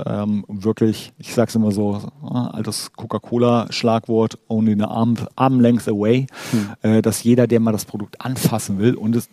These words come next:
Speaker 1: das ist wichtig, äh, einfach sich ins Auto setzt oder ins öffentliche Verkehrsmittel und dann in einen Store reinkommt.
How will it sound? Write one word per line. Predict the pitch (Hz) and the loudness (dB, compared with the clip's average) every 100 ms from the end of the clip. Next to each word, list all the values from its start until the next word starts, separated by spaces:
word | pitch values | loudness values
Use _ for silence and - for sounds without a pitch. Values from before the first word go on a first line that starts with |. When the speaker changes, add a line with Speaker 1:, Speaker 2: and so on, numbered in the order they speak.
| - | -4
Speaker 1:
das | 117 113 | 0 0
ist | 127 107 | 0 0
wichtig, | 135 - 143 139 - | 0 2 0 0 -6
äh, | - 113 | -2 0
einfach | 113 - - 127 117 - | 0 -4 -6 -4 -6 -6
sich | - 113 113 | -4 -2 0
ins | 107 | -2
Auto | 92 113 | -4 -4
setzt | 101 107 - - 107 | -2 -4 -4 -12 -8
oder | 101 98 | -6 -6
ins | 98 | -6
öffentliche | 104 107 104 | -6 -4 -4
Verkehrsmittel | 107 - 107 107 101 - | -4 -2 -2 -2 -4 -4
und | 104 | -2
dann | 107 117 | -2 0
in | 113 | 0
einen | 107 104 | 0 0
Store | - 113 110 | -2 0 0
reinkommt. | 98 104 - 85 - | 0 -2 -4 -12 -14